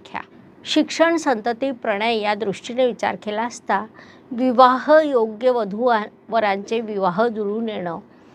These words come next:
वैवाहिक सौख्य प्राप्त होणं असे शुभ प्रभाव तुम्हाला या काळात प्राप्त होतील.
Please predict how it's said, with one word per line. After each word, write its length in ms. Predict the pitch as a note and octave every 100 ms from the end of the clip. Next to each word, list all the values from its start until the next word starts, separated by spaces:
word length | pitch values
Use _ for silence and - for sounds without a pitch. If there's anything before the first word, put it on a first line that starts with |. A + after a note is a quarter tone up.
| - -
वैवाहिक 520 | B3 A#3 A3+ A3+ D#4
सौख्य 460 | - B3 A#3+ - C4
प्राप्त 420 | - A3 - -
होणं 340 | G3 A3+ F3+ A3+ - - -
असे 260 | A3+ A3+ C4+
शुभ 300 | - A#3 G3+
प्रभाव 480 | D4 D4+ A#3 F#3+ G3
तुम्हाला 420 | G#3+ G#3 G3 G3+
या 200 | G3+ G3 G3+
काळात 280 | - G3 F3+ F3+
प्राप्त 340 | - F3 - -
होतील. 440 | F#3+ G3 - -